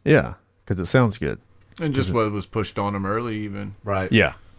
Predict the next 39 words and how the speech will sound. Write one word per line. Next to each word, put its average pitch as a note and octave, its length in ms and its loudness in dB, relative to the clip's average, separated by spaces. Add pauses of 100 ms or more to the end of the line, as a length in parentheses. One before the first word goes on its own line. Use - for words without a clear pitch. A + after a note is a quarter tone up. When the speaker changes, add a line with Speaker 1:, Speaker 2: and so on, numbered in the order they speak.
(120)
Speaker 2:
They A#2 140 -2
had A#2 100 10
Speaker 1:
Yeah, B2+ 140 12
no C3+ 180 10
Speaker 2:
that, - 100 8
Speaker 1:
fault D#3 220 10
Speaker 2:
um, C3 60 6
Speaker 1:
of G2 60 0
their G#2 120 4
own G2 400 -2
Speaker 2:
they A2 180 2
had A2 200 4
that G#2+ 180 2
Speaker 1:
sometimes. F#2 80 -4
Speaker 2:
girl A2+ 260 2
on G#2 140 0
the G2+ 80 -2
Rogan A2 400 0
podcast A#2+ 680 0
recently B2 540 -6
that G#2 280 2
was G2 300 -4
part G#2+ 420 0
of G2+ 280 -4
that G2 280 0
Westboro G#2+ 640 -2
Baptist G#2 540 -2
Speaker 1:
Oh, A2+ 100 6
yeah. E2+ 140 6
Speaker 2:
Church, - 180 -12
you F#2 80 -6
know, F#2+ 60 -2
Speaker 1:
Yeah. F#2 60 -2
Speaker 2:
the G2 100 -6
God G2 260 -2
hates G2+ 300 -8
fags G2+ 220 0
Speaker 3:
<laughs> - 40 8
Oh, E3 120 12